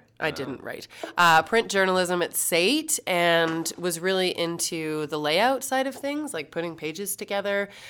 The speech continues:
Speaker 1: Uh, so ended up getting a job at Beetroot magazine doing the layout for them. And yeah, I think that really started to open up a lot of doors in the music, art, culture communities in Calgary. And, uh, then I was a student at the U of C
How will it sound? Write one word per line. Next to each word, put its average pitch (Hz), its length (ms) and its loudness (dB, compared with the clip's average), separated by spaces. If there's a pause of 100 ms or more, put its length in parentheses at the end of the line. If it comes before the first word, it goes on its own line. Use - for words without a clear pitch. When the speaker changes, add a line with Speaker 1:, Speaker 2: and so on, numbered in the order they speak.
(140)
Speaker 1:
Uh, 151 240 0
so 156 260 -2
ended 165 220 -2
up - 140 -4
getting 156 260 -4
a 156 60 -4
job 147 320 -2
at - 220 -10
Beetroot 190 360 -6
magazine 165 480 -4
doing 151 280 -4
the 147 80 -4
layout 143 400 -6
for 151 160 -8
them. 175 440 -2 (380)
And 147 720 -2
yeah, 220 320 4
I 175 80 0
think 214 240 -2
that 160 200 2
really 160 280 2
started 151 380 -4
to - 140 -10
open 156 240 -6
up 147 200 -8
a - 20 -8
lot 143 160 -4
of 143 180 -12
doors 147 500 -6
in 147 500 -8
the 147 80 -10
music, 233 520 -2
art, 202 360 0
culture 208 400 -6
communities 190 640 -4
in 190 140 -4
Calgary. 190 600 -2 (460)
And, 147 640 -2
uh, 147 240 -2
then 156 220 -4
I 160 80 -2
was 151 180 -6
a 147 60 -10
student 151 420 -8
at 151 200 -12
the 147 80 -10
U 147 180 -6
of 139 120 -10
C 262 580 -4